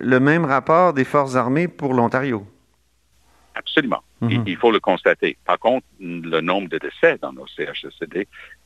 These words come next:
Speaker 2: est beaucoup plus élevé. C'est du simple au double, euh,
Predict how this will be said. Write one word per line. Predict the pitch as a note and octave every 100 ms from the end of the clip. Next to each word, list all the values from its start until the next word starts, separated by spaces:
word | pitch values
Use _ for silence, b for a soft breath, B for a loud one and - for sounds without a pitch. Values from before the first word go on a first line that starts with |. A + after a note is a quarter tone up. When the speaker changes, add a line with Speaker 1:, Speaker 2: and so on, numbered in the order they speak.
| _
Speaker 2:
est | F#2+ F#2 _ -
beaucoup | F2+ G#2 D#4+ D#4+ D4 - F#3
plus | - -
élevé. | - C#3+ - - _ _ _ _ -
C'est | F2
du | -
simple | E2 D#2+ D2
au |
double, | C#2 C2+ - _ B B B B
euh, | D#2 C#2 C#2